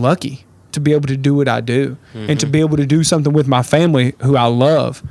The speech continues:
Speaker 1: and to do something that I love to do. And so that relationship thing, it influences everything we do. And it's the reason why we have all our products. We talked about, you know, we had to do, we had to sell Private Barrels and Master's Keep before we could get to the Rare Breed Rye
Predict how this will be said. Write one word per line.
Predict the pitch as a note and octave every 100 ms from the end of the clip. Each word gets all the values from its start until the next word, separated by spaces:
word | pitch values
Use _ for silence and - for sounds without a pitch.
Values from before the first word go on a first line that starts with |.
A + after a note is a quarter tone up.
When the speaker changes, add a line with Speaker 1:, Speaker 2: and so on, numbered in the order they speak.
| - -
Speaker 1:
and | D3+ D3
to | C#3+
do | D3+ A3
something | E3 A#2 A2+
that | A2+
I | A2
love | A2+ A#2
to | A#2
do. | A#2 A2+
And | A#2
so | A2 A#2+ A#2 - - - - - -
that | G3
relationship | F3 D#3 F3 F#3+ E3+ F3 E3
thing, | E3
it | E3+ F#3
influences | F3 E3+ E3 C3 A#2+ -
everything | E3 E3 E3+ D#3 D3+ D3+
we | C#3+
do. | C#3 C3 A#2+ - -
And | F3
it's | A3+ -
the | G#3+
reason | G#3
why | G#3+
we | G#3+
have | G#3+
all | G#3
our | G3+
products. | F#3+ G#3+ C3 -
We | D#3
talked | E3 D3+
about, | D3+ D3
you | D3+
know, | C#3+
we | D3
had | D3 D3
to | C#3+
do, | C3+ D3 D3 C#3 - - - _ -
we | D#3
had | D3+ D3+
to | C#3
sell | - C#3+ C#3+ C#3 C#3+ _
Private | - E3+ E3+ C3
Barrels | B2+ A#2+ A#2+ B2
and | B2
Master's | C#3+ D#3+ E3 C3+
Keep | - B2
before | A#2+ A2+ C3+
we | C3+
could | C3+
get | C#3 C#3
to |
the | B2+
Rare | A#2 C#3+ D3
Breed | D3+ C#3+
Rye | D3 E3+ D#3 C3